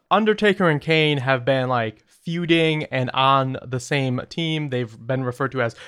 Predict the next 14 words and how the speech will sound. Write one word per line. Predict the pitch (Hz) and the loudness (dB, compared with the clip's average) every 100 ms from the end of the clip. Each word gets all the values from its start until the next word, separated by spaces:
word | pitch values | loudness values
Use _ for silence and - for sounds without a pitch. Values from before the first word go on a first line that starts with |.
| - | -6
the | 127 | -2
Brothers | 117 127 127 127 120 | 0 2 2 2 0
of | 120 | -2
Destruction | 123 - 160 139 - 139 135 131 _ _ | -4 0 0 0 0 -2 -2 -6 _ _
multiple, | 139 135 131 139 135 | 0 2 0 -2 -2
multiple | 131 127 139 | -2 -2 -4
times. | 135 135 131 123 | 0 2 2 0
They've | 131 123 | -2 -2
had, | 123 113 104 - | 0 0 -2 -6
they've | 113 | -6
had | 101 98 - | -6 -12 -2
tag | 180 165 | 0 0
belts | 139 147 - | 0 -2 -4
together. | 147 143 131 131 123 | -6 -4 -2 -2 -2